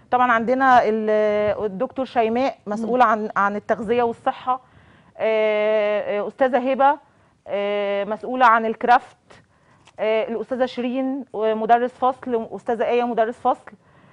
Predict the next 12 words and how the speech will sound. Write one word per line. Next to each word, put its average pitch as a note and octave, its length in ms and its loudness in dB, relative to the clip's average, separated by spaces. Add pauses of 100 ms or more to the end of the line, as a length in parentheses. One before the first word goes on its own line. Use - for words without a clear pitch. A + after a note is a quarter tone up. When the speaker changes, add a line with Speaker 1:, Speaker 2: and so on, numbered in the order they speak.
(220)
Speaker 1:
آه، G#3 680 -2
مدام B3 340 4
كريستينا، C4+ 880 -2
آه، G3+ 120 -6
مدرس A3 300 -2
فرنش، B3+ 560 -4
م-، G#3+ 200 -6 (120)
عندنا G#3 440 0
مادة G#3+ 160 2
Speaker 2:
تمام. A#3 140 2
Speaker 1:
تانية. A#3 420 0
Speaker 2:
مم. A#3 120 -8